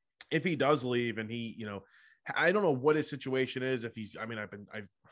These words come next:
been told, you know, by a couple people that I did another show with today, he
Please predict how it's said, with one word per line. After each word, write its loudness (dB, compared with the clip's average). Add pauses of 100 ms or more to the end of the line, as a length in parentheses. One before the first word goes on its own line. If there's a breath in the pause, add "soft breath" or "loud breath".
been -10
told, -2 (400 soft breath)
you -2
know, -4 (280)
by -2
a -4
couple -2
people -2
that -2
I -2
did 0
another -2
show 4
with 2
today, 2
he -8